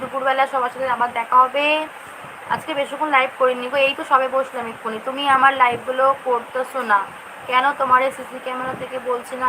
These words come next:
এগুলো বাদ দাও, ওদেরকে ব্লক মেরে দেওয়া বলতেছে, ব্লক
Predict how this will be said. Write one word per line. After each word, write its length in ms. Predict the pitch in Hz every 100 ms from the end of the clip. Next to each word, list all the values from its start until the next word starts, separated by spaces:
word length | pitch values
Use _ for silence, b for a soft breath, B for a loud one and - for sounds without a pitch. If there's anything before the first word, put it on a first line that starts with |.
| 233
এগুলো 220 | 226 247 247 233
বাদ 180 | 233 240 -
দাও, 180 | 247 240 220
ওদেরকে 320 | 226 247 240 254 226
ব্লক 200 | 220 220 - - 233
মেরে 200 | 233 233 233
দেওয়া 220 | 226 233 226 220
বলতেছে, 500 | 220 220 - 233 - 220
ব্লক 240 | 214 208